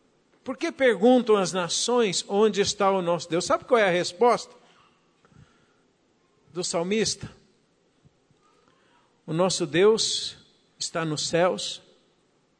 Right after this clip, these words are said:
E nos céus aqui não indica longe ou distanciamento,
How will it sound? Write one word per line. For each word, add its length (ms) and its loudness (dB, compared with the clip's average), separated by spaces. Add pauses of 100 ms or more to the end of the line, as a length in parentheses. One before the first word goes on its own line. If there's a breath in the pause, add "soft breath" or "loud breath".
(1300 soft breath)
E 80 2
nos 140 2
céus 320 2
aqui 180 0
não 120 2
indica 760 0 (220)
longe 680 0
ou 140 0
distanciamento, 1200 -4